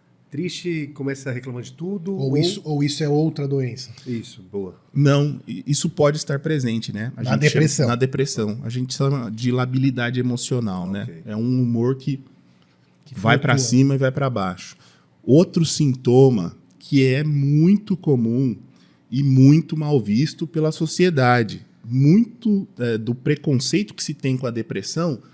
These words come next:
Speaker 3: se deve a esse sintoma. A anergia. A pessoa tá,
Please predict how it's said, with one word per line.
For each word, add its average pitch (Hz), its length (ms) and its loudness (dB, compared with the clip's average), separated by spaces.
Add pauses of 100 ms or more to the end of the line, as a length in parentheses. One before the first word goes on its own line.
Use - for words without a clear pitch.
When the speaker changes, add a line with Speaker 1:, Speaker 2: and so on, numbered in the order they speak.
Speaker 3:
se - 200 -8
deve 160 320 0
a 165 40 0
esse 170 200 -4
sintoma. 120 720 0 (1200)
A 113 720 0 (300)
anergia. 117 1120 2 (460)
A - 40 -20
pessoa 180 400 0
tá, 180 220 -10